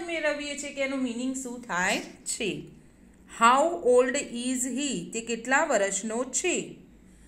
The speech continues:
"No, he is my neighbor." ના, તે મારો પડોશી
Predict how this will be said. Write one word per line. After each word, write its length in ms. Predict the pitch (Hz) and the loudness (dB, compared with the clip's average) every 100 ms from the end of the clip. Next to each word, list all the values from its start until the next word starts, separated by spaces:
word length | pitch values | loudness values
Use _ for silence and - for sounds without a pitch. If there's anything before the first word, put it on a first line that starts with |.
| - - - | -20 -12 0
"No, 240 | 262 311 226 - - - | 4 4 4 0 -8 -6
he 360 | 262 247 240 254 | -6 -4 -4 -2
is 80 | 240 | 0
my 320 | 254 214 185 226 | 0 2 0 0
neighbor." 440 | 285 302 226 156 - - - - - - - | -2 -2 -2 -4 -6 -18 -20 -20 -20 -16 -2
ના, 440 | 294 311 220 240 294 - - - | 4 6 4 2 -4 -14 -16 -4
તે 340 | 294 330 392 | 0 0 0
મારો 840 | 359 220 175 170 196 254 - - - - - - | -2 -2 -4 -4 -2 -4 -4 -12 -20 -20 -20 -4
પડોશી 880 | 208 196 202 208 208 240 269 415 - | -2 0 0 0 -2 -4 -4 -4 -8